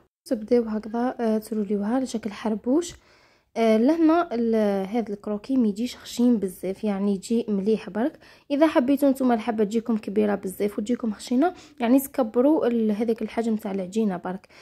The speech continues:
ديروا العجينه شويه كبيره، هذا ما كان. كيما راكم تشوفوا انني ندور فيه بهذا الساشي، وشوفوا الشكل كيفاه راهو يبان لكم. آه، يعني كي تكونوا تدوروا فيه بالساشي راح تجيكم الخدمه سهله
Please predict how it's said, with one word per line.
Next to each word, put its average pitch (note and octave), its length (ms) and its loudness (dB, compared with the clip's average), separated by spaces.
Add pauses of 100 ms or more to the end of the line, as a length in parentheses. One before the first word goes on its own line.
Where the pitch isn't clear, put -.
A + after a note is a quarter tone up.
(220)
ديروا G#3+ 200 4
العجينه A3 400 0
شويه A3 460 -2
كبيره، F#3 400 -6
هذا G#3 300 -2
ما G3+ 120 0
كان. F#3+ 300 -14 (600)
كيما B3+ 240 4
راكم A3+ 240 0
تشوفوا A3 260 -2
انني A3 260 4
ندور G3+ 320 2
فيه A#3+ 400 -4
بهذا G3 340 -2
الساشي، A3 580 -6 (260)
وشوفوا A3 300 -2
الشكل C4 380 -2
كيفاه A#3 360 -6
راهو A3+ 180 0
يبان G#3 320 0
لكم. G3+ 300 -12 (560)
آه، G3+ 220 0
يعني G#3+ 180 2
كي A#3+ 100 -2
تكونوا A#3 240 0
تدوروا G#3+ 300 2
فيه A#3+ 160 0
بالساشي G#3+ 420 -4
راح G#3 140 -2
تجيكم A3+ 300 -2
الخدمه G#3 400 -2
سهله A3+ 480 -2